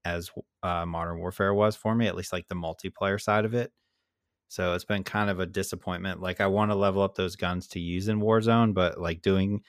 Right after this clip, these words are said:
the, the way they have you leveling up those guns for, like, the camos is not fun at all.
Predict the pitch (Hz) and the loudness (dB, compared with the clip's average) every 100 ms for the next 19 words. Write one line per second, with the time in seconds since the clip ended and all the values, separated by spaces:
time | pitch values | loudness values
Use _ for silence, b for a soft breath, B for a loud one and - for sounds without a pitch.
0 | b b b b _ 113 - 110 107 110 | b b b b _ -6 2 6 8 10
1 | 123 117 117 117 107 101 104 98 95 - | 8 6 6 4 4 4 4 2 0 -2
2 | 95 92 85 90 95 95 90 85 90 92 | -2 -2 -2 -2 -4 -2 -2 -4 -8 -6
3 | 85 90 90 85 78 - - _ _ 95 | -4 -4 -4 -4 -6 -10 -14 _ _ -4
4 | 92 73 - 92 85 73 71 - | -2 -4 -6 -6 -6 -4 -6 -8